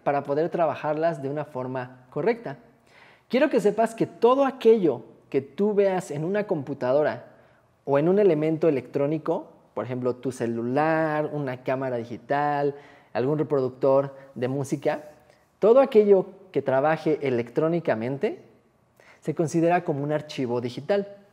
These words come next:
Digital viene del fundamento de ser dos elementos.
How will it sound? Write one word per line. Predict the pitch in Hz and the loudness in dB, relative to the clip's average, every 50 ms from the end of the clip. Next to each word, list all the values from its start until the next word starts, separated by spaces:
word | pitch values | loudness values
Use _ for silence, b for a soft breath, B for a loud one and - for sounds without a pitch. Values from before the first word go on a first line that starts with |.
| b b b b b b - | b b b b b b -2
Digital | 160 214 196 180 233 226 233 247 240 247 349 370 370 - - | 0 2 4 4 2 2 2 0 0 2 2 0 -2 -4 -10
viene | - 151 151 151 170 185 196 196 185 185 180 208 285 - - - - - _ | -10 -8 -4 4 6 6 6 6 6 2 0 -2 -6 -10 -16 -20 -20 -20 _
del | - 123 117 | -6 -6 -6
fundamento | 117 139 147 151 160 165 165 160 156 151 139 - 160 165 165 - - - _ _ _ _ - | -4 -4 0 0 2 2 2 0 0 0 0 -2 -2 -2 -4 -10 -20 -20 _ _ _ _ -8
de | 131 127 120 | -6 -6 -6
ser | 120 - 151 147 147 147 147 - - - - 156 | 0 2 4 4 4 2 0 -10 -18 -20 -18 -12
dos | 143 147 139 151 165 156 156 156 - | -10 -4 2 4 6 6 6 4 0
elementos. | 160 147 151 156 185 240 311 277 - 151 - - | -2 0 0 0 -2 -2 -4 -6 -8 -10 -12 -12